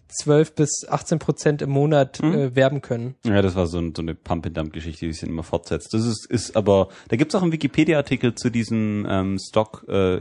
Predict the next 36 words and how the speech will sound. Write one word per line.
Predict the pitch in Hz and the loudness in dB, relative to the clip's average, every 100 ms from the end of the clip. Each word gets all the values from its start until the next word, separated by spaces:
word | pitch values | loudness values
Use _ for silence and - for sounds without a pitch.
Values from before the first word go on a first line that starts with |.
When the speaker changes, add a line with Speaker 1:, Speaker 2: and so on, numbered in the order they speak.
| - | -6
Speaker 2:
Scheme. | - - 104 98 - - _ _ 107 | -14 -6 -4 -4 -6 -16 _ _ -4
Und | |
gerade | 107 123 | 2 4
bei | 123 | 4
BitPirate | 110 139 - 123 120 151 135 110 | 2 0 2 2 4 4 2 2
war's, | 110 127 - - | 2 2 -2 -8
äh, | - 104 104 104 104 _ _ _ _ _ _ _ - | 0 2 4 2 -2 _ _ _ _ _ _ _ -4
er | 107 | -4
zahlt | - 131 214 | 2 2 0
jetzt | 202 | 0
wohl | 165 143 | 0 0
zurück, | 127 113 139 107 | 0 0 2 2
also | 90 | 0
das | 92 110 | 0 0
war | 113 | 0
wohl | 104 | 0
kein, | 110 101 | -2 -2
kein | 98 | -2
Ponzi-Scheme, | 107 101 101 - 101 95 | -2 -2 -4 -4 -2 2
der | 95 | 2
hatte | 95 95 | 2 2
einfach | 98 92 - - - - - _ _ | 0 -4 -8 -18 -20 -20 -20 _ _
viel | _ - 98 | _ -4 -2
Zeug | 95 95 | 0 2
ausgezahlt | 92 - - 95 87 | 0 0 0 2 2
und | 90 | 0
jetzt | - | -6
gibt's | - - 90 | -12 -4 -2
halt | - | -2
irgendwie | - 85 85 | -4 -6 -8
für | - | -4
die | 80 | -2
Investoren | 78 - 82 80 | -2 -6 -6 -4
wieder | 78 | -4
Geld | 76 71 | -4 -4
zurück. | - 78 69 | -4 -6 -6